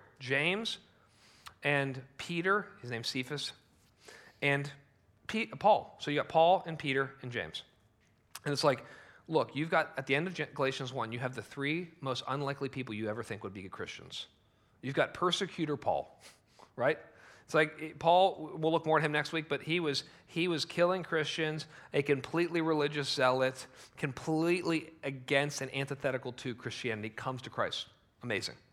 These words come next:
the grace of God. You have Peter. Peter was not looking for Jesus. Jesus was looking for Peter.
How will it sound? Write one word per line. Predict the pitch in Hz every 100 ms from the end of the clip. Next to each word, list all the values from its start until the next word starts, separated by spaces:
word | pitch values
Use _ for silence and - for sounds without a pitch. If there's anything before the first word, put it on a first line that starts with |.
| -
the |
grace | - 98 -
of |
God. | - - - - -
You | 151 170
have | 165 -
Peter. | 185 156 - - - _ - - - - _ -
Peter | 175 180 190 165
was | 147
not | 156 156
looking | 160 160
for | 143
Jesus. | 139 180 190 -
Jesus | 131 131 135
was | 139
looking | 139 139
for | 127
Peter. | 151 160 196